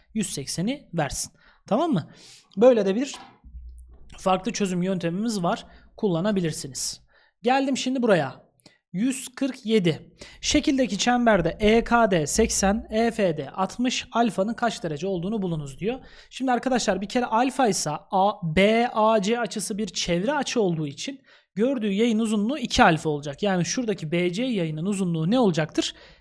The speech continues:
İki alfa. Burada bir sıkıntımız yok değil mi? Şimdi altmış derece bir iç açı gördüğü yay uzunluklarının yarısına eşit olmalı.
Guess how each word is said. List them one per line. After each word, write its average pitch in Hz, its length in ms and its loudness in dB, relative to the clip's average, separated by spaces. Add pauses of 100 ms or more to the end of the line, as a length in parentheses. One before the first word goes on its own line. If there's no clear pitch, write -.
(160)
İki 233 220 4
alfa. 151 300 2
Burada 202 180 0
bir 220 60 -2
sıkıntımız 233 460 -2
yok - 200 0
değil 277 120 0
mi? 151 60 -2 (300)
Şimdi 262 440 0 (320)
altmış 202 460 0
derece 233 300 2
bir 262 80 -2
iç 247 280 -2
açı 196 320 0 (1120)
gördüğü 190 360 6
yay 233 200 8
uzunluklarının 220 520 0
yarısına 214 440 0
eşit 139 220 -8
olmalı. 143 440 -8